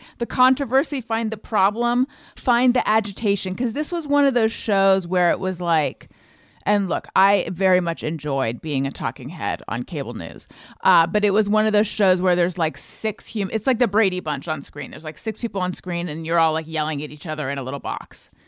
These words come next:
Hence heat and ratings. So if you're flipping by, someone's like, "Oh my God, look at all those people yelling. I've got to stop and, like, see what's going on. It's so hot. There's so much heat." Like that, you know?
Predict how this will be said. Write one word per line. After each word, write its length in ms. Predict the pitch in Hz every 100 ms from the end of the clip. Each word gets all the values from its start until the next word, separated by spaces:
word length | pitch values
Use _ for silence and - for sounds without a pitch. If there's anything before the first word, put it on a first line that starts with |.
| -
Hence 360 | - 233 - - _
heat 540 | - - 381 - - - _ _ -
and 260 | 180 180 220
ratings. 480 | 240 196 175 170
So 100 | -
if 80 | 202
you're 120 | 202
flipping 440 | - 262 247 220 196
by, 460 | 185 175 165 143 -
someone's 420 | 185 165 151 -
like, 140 | 151
"Oh 120 | 302 339
my 100 | 277
God, 280 | 294 247 294
look 100 | 381
at 80 |
all 80 | 330
those 80 | 302
people 200 | 320 285
yelling. 440 | 240 240 269 208 190
I've 200 | 196 262
got 220 | 262 -
to 80 | -
stop 420 | - 208 165 -
and, 120 | 165
like, 160 | 156 -
see 260 | - 240 208
what's 220 | 196 -
going 280 | 208 185 170
on. 360 | 160 104 - _ -
It's 160 | - -
so 180 | 277 254
hot. 520 | - 294 311 254 - - - - -
There's 140 | 214
so 100 | 427
much 160 | 403 -
heat." 440 | 392 427 - - _ _ _ _ _ _
Like 220 | 165 160
that, 280 | 165 131 -
you 80 | 139
know? 300 | 139 135